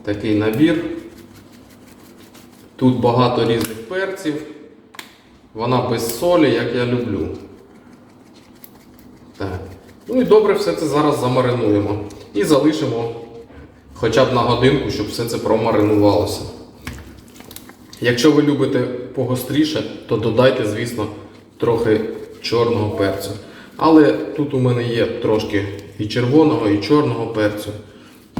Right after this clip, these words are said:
Все, нехай маринується. Переклав вже все це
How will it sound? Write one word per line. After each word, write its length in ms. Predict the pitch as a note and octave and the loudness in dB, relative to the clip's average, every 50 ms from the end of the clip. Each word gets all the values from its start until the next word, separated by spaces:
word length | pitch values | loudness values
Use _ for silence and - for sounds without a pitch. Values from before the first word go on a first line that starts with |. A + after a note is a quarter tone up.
| - - - - - - - - - - - - - - - - - - - - - - - - - - | -10 -10 -14 -18 -20 -20 -20 -20 -20 -20 -16 -14 -14 -14 -14 -18 -20 -20 -20 -20 -20 -20 -20 -20 -20 -20
Все, 140 | - - A#2+ | -8 -4 -4
нехай 480 | A2+ G#2+ G#2+ G#2 A2 A2 - D3+ C#3+ C3 | -2 -2 -2 -2 -4 -2 0 0 2 2
маринується. 680 | B2 A#2 A2 A2 A2 G#2+ G#2+ G2+ F#2+ - - - - - - - - - - - - - - - - - - - - - - - - - - - - - - - - - - - - - - - - - - - - - - - - - - - - - - - - - - - - - - - - - - - - - - - - - - - - - - - - - - - - - | 2 0 0 0 0 0 0 0 0 -2 -6 -6 -8 -10 -12 -14 -16 -20 -20 -20 -20 -20 -20 -20 -20 -20 -20 -20 -20 -20 -20 -20 -20 -20 -20 -20 -20 -20 -20 -20 -20 -20 -18 -18 -18 -18 -20 -20 -20 -20 -20 -20 -20 -20 -20 -20 -20 -20 -20 -20 -20 -16 -16 -16 -16 -16 -20 -20 -20 -20 -20 -20 -20 -20 -20 -20 -20 -20 -20 -18 -18 -18 -18 -18 -20 -20 -20 -20 -20 -20 -20 -20 -12 0
Переклав 480 | - A#2+ A#2 B2 B2 C3+ C3 A#2+ A2+ A2 | 2 2 2 2 2 2 2 2 0 -2
вже 180 | G#2+ - A2+ A2+ | -6 -6 -6 -6
все 280 | G#2+ A2 - - A2+ A2 | -6 -6 -4 -4 -4 -4
це 300 | - - A2+ A2 G#2+ | -2 -2 -2 -2 -2